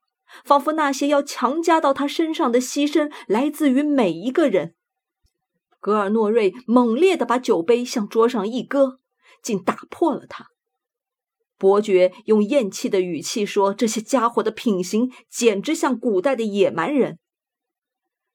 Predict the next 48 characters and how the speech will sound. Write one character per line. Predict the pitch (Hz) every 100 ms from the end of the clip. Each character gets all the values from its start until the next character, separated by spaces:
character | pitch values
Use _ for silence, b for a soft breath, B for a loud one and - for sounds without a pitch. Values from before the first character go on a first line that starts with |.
| _
特 | -
别 | 330 247
是 | 262 277
那 | 285
些 | 262 285
妇 | 294 339 254
人， | 156 147 170 b -
对 | 254
于 | 202 202
杨 | 180 196
之 | 214 240
球 | 233 190 185
都 | 226
表 | 226 208 165
现 | - 208
出 | - 214
一 | 220 190
种 | 185 156 b -
爱 | 285 262
抚 | 180 143
性 | 160 180
的 | 160 143
怜 | 143 147
惜。 | - - 170 160 _ _ _ _ _ _ _ _ -
两 | 185 165
个 | 180
老 | 180 165
妈 | 165 185 190
妈 | 180 165 B -
本 | 202 190
来 | 190 226
只 | 233
有 | 254 196
在 | 202 202
吃 | - 302
饭 | 311 339
的 | 185
时 | 170 -
候 | 165 165
才 | 165 190 147
出 | - 240
来 | 240 156 -
的， | - _ _ _ _
现 | - 208 175
在 | 170 160 160 _
低 | - 214 214
着 | 185
头 | 165 151 170 208